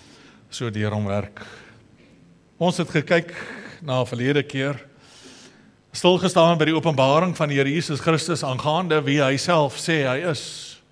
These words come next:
En soos ek laas gesê, die afleiding wat ons daaruit kan maak is, die Bybel laat vir ons geen grasie as net een van twee afleidings.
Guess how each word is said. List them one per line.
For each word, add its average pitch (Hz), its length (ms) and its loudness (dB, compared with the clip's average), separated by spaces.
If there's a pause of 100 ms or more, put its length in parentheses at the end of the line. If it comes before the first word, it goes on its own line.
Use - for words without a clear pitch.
(1300)
En 135 160 0
soos 156 200 0
ek 127 80 0
laas 143 320 6
gesê, 175 240 4
die 165 120 2
afleiding 151 600 2
wat 139 160 -2
ons 131 120 0
daaruit 143 320 0
kan 147 140 0
maak 143 340 2
is, - 520 -6
die 120 200 -8
Bybel 131 320 2
laat 127 280 2
vir 147 100 -4
ons 135 300 -4
geen 156 200 -2
grasie 143 560 -2
as 127 200 -6
net 135 200 -4
een 135 200 -6
van 135 160 -8
twee 135 200 -6
afleidings. 123 760 -8